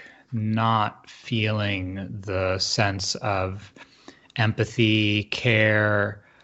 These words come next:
um, uh, being hard, you know, not having access to that and not believing, like, "Oh, this, this isn't my nature. Look at how I behave, or look at how I think, or look at how I act," you know?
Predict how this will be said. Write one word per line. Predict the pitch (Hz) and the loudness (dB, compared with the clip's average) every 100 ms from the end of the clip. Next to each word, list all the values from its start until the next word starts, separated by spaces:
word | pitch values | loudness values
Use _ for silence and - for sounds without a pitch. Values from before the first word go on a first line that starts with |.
| - - | -20 -2
um, | 110 101 98 98 98 95 92 90 - - - - _ _ 117 | 0 2 0 0 -2 -4 -6 -8 -14 -20 -20 -20 _ _ -6
uh, | 95 92 | -4 -4
being | 92 113 107 | 0 2 2
hard, | 110 - 113 - | 0 2 2 2
you | 131 | 2
know, | 104 | 4
not | 117 147 | 4 4
having | 120 135 120 | 4 2 2
access | 110 123 123 - 110 | 2 2 2 -2 -2
to | - | -2
that | 113 104 | 0 0
and | 101 | 0
not | 101 104 113 | -4 -6 -4
believing, | 104 101 107 104 101 | -4 -4 -4 -4 -6
like, | 104 117 | -4 0
"Oh, | 117 | 2
this, | 107 - | 2 -2
this | 104 | 2
isn't | 127 117 | 2 2
my | 98 | 0
nature. | 98 101 101 104 | -2 -2 -2 -2
Look | 101 107 | 0 0
at | 120 | 0
how | 107 101 | 2 2
I | 95 | 0
behave, | 92 101 104 98 95 | -2 -2 -2 -2 -2
or | 98 | -2
look | 95 101 | -2 -2
at | 104 | 2
how | 110 | 4
I | 147 | 4
think, | - 196 135 - | 6 4 4 0
or | 98 | -4
look | - | -4
at | 95 | -2
how | 98 | 2
I | 123 | 4
act," | 110 160 101 95 - | 4 2 2 -4 -10
you | 101 | -8
know? | 104 | -8